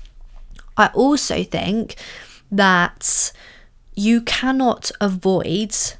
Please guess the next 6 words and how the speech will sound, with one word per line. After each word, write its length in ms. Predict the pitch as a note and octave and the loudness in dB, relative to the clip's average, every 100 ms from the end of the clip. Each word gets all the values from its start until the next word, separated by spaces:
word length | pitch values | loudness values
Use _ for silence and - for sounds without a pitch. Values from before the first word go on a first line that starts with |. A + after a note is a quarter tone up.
| - - - - - F#3 | -20 -20 -18 -18 -10 -2
negative 1160 | F#3 F#3+ F#3+ F#3 E3+ - F3+ E3+ D#3+ - - - - - - | 2 4 4 2 -4 -2 0 0 -2 -10 -12 -18 -20 -20 -20
thoughts. 720 | - - - - - - - - - - - - | -4 -2 -2 -6 -4 -2 -4 -8 -20 -20 -20 -2
Um, 800 | F3 E3+ E3 E3 E3 E3+ E3+ F3 - _ _ - - - | 2 6 6 4 4 4 2 0 -6 _ _ -16 -12 -2
you 180 | G3+ | -2
can't, 480 | G3+ - A3 A3+ - - _ _ _ _ | 0 0 4 4 0 -6 _ _ _ _
like, 220 | G#3 G3+ | 2 2